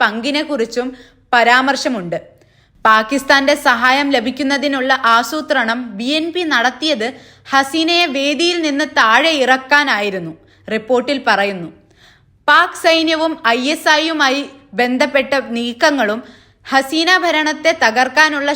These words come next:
ശ്രമങ്ങളും ഇതിൽ ഉൾപ്പെടുന്നുണ്ട്. ശരിക്കും ബി എൻ പിയുടെ ഭരണഘടനാ മാനദണ്ഡങ്ങൾ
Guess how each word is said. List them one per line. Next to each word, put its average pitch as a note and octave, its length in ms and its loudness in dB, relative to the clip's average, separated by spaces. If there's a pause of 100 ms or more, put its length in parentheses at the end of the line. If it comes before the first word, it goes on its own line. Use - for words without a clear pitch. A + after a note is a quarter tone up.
ശ്രമങ്ങളും C#4 580 -2 (160)
ഇതിൽ B3+ 180 -4 (160)
ഉൾപ്പെടുന്നുണ്ട്. G#3+ 720 0 (300)
ശരിക്കും C4 480 2 (100)
ബി A#3+ 80 0 (100)
എൻ C4 140 6
പിയുടെ C#4+ 260 4
ഭരണഘടനാ C4+ 760 2
മാനദണ്ഡങ്ങൾ C4+ 880 0